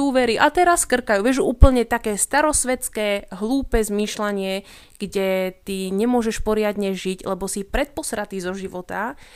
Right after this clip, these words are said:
a keď ti náhodou, keď náhodou zariskuješ, že niečo ti nevyjde, tak v podstate jasné, že ti, je jasné, že ti to nevyjde, lebo svet je tak nastavený,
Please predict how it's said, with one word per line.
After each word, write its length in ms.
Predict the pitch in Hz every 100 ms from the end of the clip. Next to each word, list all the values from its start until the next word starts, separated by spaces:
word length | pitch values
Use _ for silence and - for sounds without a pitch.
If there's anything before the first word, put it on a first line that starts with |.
| - - -
a 60 | 185
keď 160 | - 294
ti 140 | 262
náhodou, 380 | 233 247 269 208
keď 120 | - 254 320
náhodou 160 | 269
zariskuješ, 480 | 220 269 277 214 196
že 60 | 208
niečo 200 | 240 262
ti 100 | 214
nevyjde, 460 | 208 196 202 190 180
tak 160 | -
v 40 | -
podstate 320 | 185 185 170
jasné, 340 | 180 202 311 220
že 60 | 202
ti, 120 | - -
je 200 | - 185
jasné, 260 | 208 - 233
že 160 | 202
ti 80 | 196
to 160 | 190 185
nevyjde, 380 | 180 175 175
lebo 260 | 170 175 180
svet 300 | - 185 202
je 80 | 202
tak 180 | 175 165
nastavený, 640 | 170 - 208 208 208 208